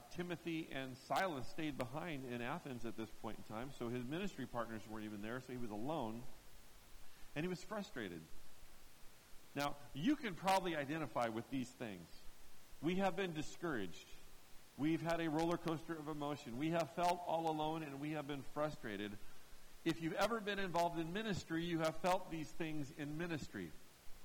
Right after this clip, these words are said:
You are not immune from these things in ministry. It's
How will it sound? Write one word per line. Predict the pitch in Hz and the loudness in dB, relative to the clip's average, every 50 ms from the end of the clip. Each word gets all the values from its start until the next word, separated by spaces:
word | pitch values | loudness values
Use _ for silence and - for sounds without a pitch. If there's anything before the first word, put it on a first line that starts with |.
| - - - - - - - - - - | -10 -10 -10 -10 -10 -8 -8 -6 -2 0
You | 147 156 | 2 2
are | 156 160 | 4 2
not | 160 175 185 185 190 202 185 | 4 4 4 4 2 2 0
immune | 170 151 160 170 180 180 165 | -2 0 2 2 2 2 2
from | - 165 143 147 | 0 -2 0 0
these | 156 135 | 0 0
things | - 170 165 151 123 147 | 2 0 0 0 0 0
in | 156 147 | -2 -2
ministry. | 160 160 165 156 - - 160 170 170 | -2 -2 -2 -2 -2 -2 -2 -2 0
It's | 147 143 127 - | 0 -2 -2 -2